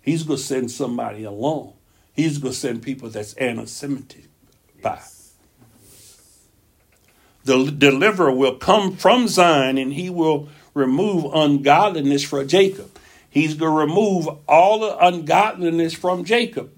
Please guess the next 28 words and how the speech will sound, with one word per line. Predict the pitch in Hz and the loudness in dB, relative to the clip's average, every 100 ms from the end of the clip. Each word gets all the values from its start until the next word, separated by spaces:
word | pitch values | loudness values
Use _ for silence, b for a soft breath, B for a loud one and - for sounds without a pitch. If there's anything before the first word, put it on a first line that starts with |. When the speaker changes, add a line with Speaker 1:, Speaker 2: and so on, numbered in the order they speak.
| 139 | -2
Speaker 1:
Now, | 147 | 0
there's | 139 151 151 | 2 2 0
a | |
scripture | 165 247 247 - 202 - | -6 -10 -8 -8 -10 -4
in | 175 | -2
the | 190 | -2
New | 220 | -6
Testament | 226 247 240 175 165 | -4 -2 -2 -6 -8
says, | 170 175 160 147 b b b b b - | -4 -4 -4 -6 b b b b b -2
"Abraham, | 151 175 170 180 185 147 - | 0 0 0 2 2 2 4
Isaac, | 156 180 185 170 | 4 4 0 -6
and | 165 156 | -8 -4
Jacob | 156 180 190 170 | 0 0 -2 -8
will | 156 151 | -8 -6
sit | - 160 | -6 0
down | 170 196 147 147 147 - _ _ _ _ _ _ _ 139 | 2 2 0 -4 -8 -16 _ _ _ _ _ _ _ -4
with | 185 190 143 | -2 -4 -6
Jesus, | 190 214 113 113 - _ _ _ _ _ | -6 -6 -10 -14 -18 _ _ _ _ _
but | 139 139 - | -2 -2 -4
the | |
children | - - 220 202 165 151 | -8 -6 -4 -4 -6 -6
of | 143 | -8
the | - | -12
kingdom | - - 226 156 139 | -16 -16 -14 -12 -12
shall | 147 139 | -10 -8
be | 139 | -8
tossed | 143 131 127 120 - - | -10 -12 -12 -14 -20 -8
out." | 175 247 139 - | -6 -6 -10 -20